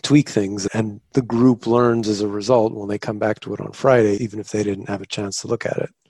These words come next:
So it, it is about the group learning process for me, at least, and, and optimizing for that in that workflow.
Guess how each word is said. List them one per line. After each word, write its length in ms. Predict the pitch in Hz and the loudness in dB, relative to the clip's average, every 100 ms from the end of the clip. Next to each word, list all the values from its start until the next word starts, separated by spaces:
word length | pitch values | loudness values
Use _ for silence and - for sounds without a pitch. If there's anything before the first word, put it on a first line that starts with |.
| _ _ _ _ _ _ _ - | _ _ _ _ _ _ _ -2
So 80 | 113 | 0
it, 120 | 131 | 0
it 380 | 101 180 160 139 | -2 -2 4 8
is 200 | 151 131 | 8 6
about 340 | 127 123 113 | 4 2 0
the 60 | 117 | -6
group 400 | 113 123 123 - | -2 0 0 0
learning 280 | 123 120 104 | -2 -4 -6
process 600 | - - - - - - | -6 -6 -6 -6 -6 -10
for 120 | - | -12
me, 200 | 101 110 | -8 -8
at 100 | 101 | -8
least, 400 | 101 101 98 - - | -10 -12 -10 -10 -10
and, 540 | 101 98 98 98 98 90 - - - - - _ | -12 -10 -12 -14 -20 -20 -20 -20 -20 -20 -20 _
and 160 | - 113 | -8 -2
optimizing 640 | 117 - 110 104 98 95 | -2 -2 -6 -6 -8 -10
for 140 | 87 - | -10 -4
that 200 | - 104 | -2 -2
in 100 | 95 | -6
that 120 | 98 | -10
workflow. 600 | - - - - - - | -12 -14 -14 -14 -12 -14